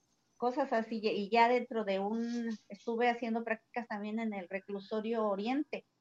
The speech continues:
para hombres. Este, ahí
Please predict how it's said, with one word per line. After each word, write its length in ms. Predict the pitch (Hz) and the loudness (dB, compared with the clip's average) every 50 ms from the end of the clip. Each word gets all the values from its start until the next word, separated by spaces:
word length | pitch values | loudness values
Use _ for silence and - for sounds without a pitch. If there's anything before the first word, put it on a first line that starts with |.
| _ _ _ _ _ _ _ _ _ _ | _ _ _ _ _ _ _ _ _ _
para 440 | 180 180 175 - 170 165 160 160 170 | -4 -2 0 0 0 0 0 2 4
hombres. 440 | 202 240 254 254 214 196 - - _ _ _ _ _ _ _ _ _ _ _ _ _ _ _ _ _ _ | 4 4 4 2 0 -2 -6 -12 _ _ _ _ _ _ _ _ _ _ _ _ _ _ _ _ _ _
Este, 960 | - 156 151 156 156 156 _ _ _ _ 170 165 165 160 160 143 120 - - _ _ _ - | -8 -6 -6 -8 -10 -14 _ _ _ _ -6 -6 -4 -4 -4 -6 -6 -10 -12 _ _ _ 0
ahí 800 | 190 196 196 202 208 220 220 220 220 233 240 240 240 226 226 | 2 4 4 4 2 2 2 0 0 -2 -4 -4 -6 -8 -10